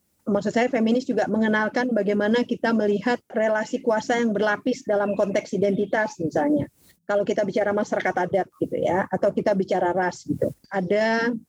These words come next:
jadi hubungannya, hubungan-hubungan kita semuanya punya relasi kuasa gitu satu sama lain gitu sebenarnya. Nah, dengan cara itu sebenarnya kita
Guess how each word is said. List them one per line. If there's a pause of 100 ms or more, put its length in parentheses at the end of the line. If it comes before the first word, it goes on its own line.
(140)
jadi
hubungannya, (260)
hubungan-hubungan
kita
semuanya (320)
punya
relasi
kuasa
gitu
satu
sama
lain
gitu
sebenarnya. (480)
Nah, (180)
dengan
cara
itu
sebenarnya
kita